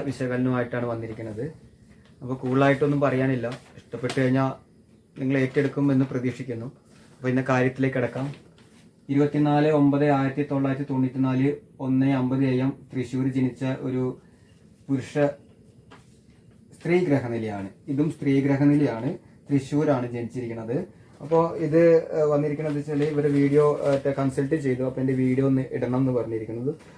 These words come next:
അപ്പോൾ ഈ കൊച്ചു പഠിച്ചിരിക്കുന്നത് നമ്മുടെ ടീച്ചിങ് ആണ്. കൊച്ചു ടീച്ചിങ് ആണ്. ആഹ്, മറ്റേ സ്കൂളിൽ ഒരു, ഒരു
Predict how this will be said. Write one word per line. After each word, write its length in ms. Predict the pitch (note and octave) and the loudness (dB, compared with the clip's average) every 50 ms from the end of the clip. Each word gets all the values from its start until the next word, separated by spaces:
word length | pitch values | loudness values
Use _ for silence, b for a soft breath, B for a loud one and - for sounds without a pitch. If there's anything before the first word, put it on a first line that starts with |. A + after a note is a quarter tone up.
| B - | B -8
അപ്പോൾ 120 | D3 - E3 | -2 0 0
ഈ 40 | |
കൊച്ചു 300 | D#3+ E3 D#3+ D3 D3 F3 | 2 2 0 -2 -2 -2
പഠിച്ചിരിക്കുന്നത് 760 | E3+ E3 D3+ C#3+ C3 - D3+ D3 C#3+ D#3 D#3 D3 D3 D#3+ D#3+ E3 B B B B B B - | 0 0 0 0 0 -2 -4 -2 -2 -2 -2 -2 0 0 -2 -2 B B B B B B -8
നമ്മുടെ 360 | D3+ C#3 C#3+ C#3+ D3 C#3+ D3 D3 C#3+ - - - - - C#3 - - - | -4 -2 0 2 4 6 6 4 4 0 -6 -14 -14 -14 -16 -14 -8 -6
ടീച്ചിങ് 360 | F3 F#3+ - - G#3+ G3 E3 | -4 -4 -4 -2 -2 0 2
ആണ്. 220 | C#3 A#2 A2+ A2+ - - - | 0 0 -2 -6 -10 -6 -6
കൊച്ചു 220 | D3 C3+ - D#3 D#3 D3+ D3 D3+ - | -6 -6 -4 -2 -2 -2 -4 -4 -6
ടീച്ചിങ് 380 | D3+ D3+ D3+ C#3+ - D#3+ D#3+ D#3 | -6 -4 -4 -4 -4 -4 -2 0
ആണ്. 280 | C#3+ B2+ A#2+ A#2+ C#3 F#3+ - B B B B B B - C#3+ C#3 | 0 0 0 0 -2 -2 -4 B B B B B B -2 0 2
ആഹ്, 400 | C#3 C3+ C#3 C3+ C3+ C3+ C3+ C3 - - _ - - C3+ C3 C#3+ | 2 4 4 4 4 2 2 0 -2 -8 _ -16 -10 -8 -4 -4
മറ്റേ 240 | C#3+ C3 C#3 C3+ C3+ C3+ C3 C3 C3 C3 C3 B2+ B2+ B2+ B2+ B2+ B2 B2 B2 B2 - C3+ | -2 0 0 2 2 2 2 2 2 2 2 2 0 0 0 0 2 0 0 0 -2 -4
സ്കൂളിൽ 420 | - - D3+ D3 C#3+ C#3+ C#3+ C#3+ | -2 4 6 8 8 8 8 6
ഒരു, 520 | C#3+ C#3+ C#3+ C#3+ - C#3+ C3+ C3+ C3+ C#3 - - | 6 6 4 4 2 0 2 2 0 -2 -2 -4
ഒരു 200 | D3 C#3 C#3 | -4 -4 -4